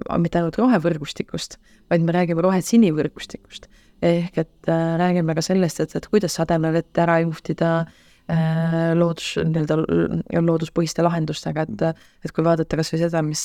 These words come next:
äh, sel suvel, sügisel Tallinnas, äh, toimunud on, kui mitmel korral on tegelikult olnud, äh, lühikese aja jooksul väga tugevaid vihmasatusid, ja see on näha, et, et,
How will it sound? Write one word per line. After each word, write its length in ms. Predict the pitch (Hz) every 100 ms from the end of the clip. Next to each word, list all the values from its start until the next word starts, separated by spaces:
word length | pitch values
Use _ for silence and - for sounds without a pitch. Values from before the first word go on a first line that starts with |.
| -
äh, 160 | 156 160 - _
sel 320 | - 175 170 160
suvel, 280 | 175 170 165
sügisel 640 | 170 170 160 160 160 160
Tallinnas, 580 | 165 208 185 156 160 - -
äh, 140 | 160 156
toimunud 460 | 180 170 156 156
on, 180 | 160 156 160 - -
kui 480 | - 180 180 165 165
mitmel 460 | - 165 180 - 156
korral 440 | - 185 185 151 156
on 200 | 170 160
tegelikult 460 | 165 165 160 156
olnud, 400 | 170 170 156 160 - - - -
äh, 320 | 160 156 160
lühikese 400 | 170 190 - 160 165
aja 140 | 170
jooksul 240 | 156 - 156
väga 300 | 170 170 160
tugevaid 380 | 180 175 160 175
vihmasatusid, 720 | 285 - 175 180 180 165 175 _ _ - _
ja 40 | 170
see 120 | 185
on 80 | 175
näha, 240 | 208 202 160
et, 180 | 156 -
et, 160 | -